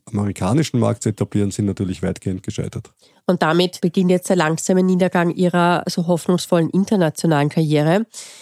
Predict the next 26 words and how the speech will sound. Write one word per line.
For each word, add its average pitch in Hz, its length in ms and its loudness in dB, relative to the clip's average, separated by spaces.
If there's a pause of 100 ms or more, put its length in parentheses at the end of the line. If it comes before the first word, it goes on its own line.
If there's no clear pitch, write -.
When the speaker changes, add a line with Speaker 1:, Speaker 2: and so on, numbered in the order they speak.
(680)
Speaker 2:
Als 202 460 0 (220)
Deutschland 220 640 2
am 196 180 0 (100)
ersten 202 360 2
September 190 480 2
neunzehnhundertneununddreißig 185 920 2
Polen 185 300 0
überfallen 139 560 0
hat 135 320 -2
und 165 300 -2
damit 160 400 2
den 180 100 2
Zweiten 156 380 -2
Weltkrieg 151 440 -2
begonnen 156 500 2
hat, 180 340 -2
hat 180 260 -2 (100)
Riefenstahl 208 600 0
zunächst 196 640 0
mal 220 180 2
auf - 180 -4
ein 214 140 4
neues 180 380 2
großes 190 400 0
Filmprojekt 151 460 -2
gehofft. 135 420 -2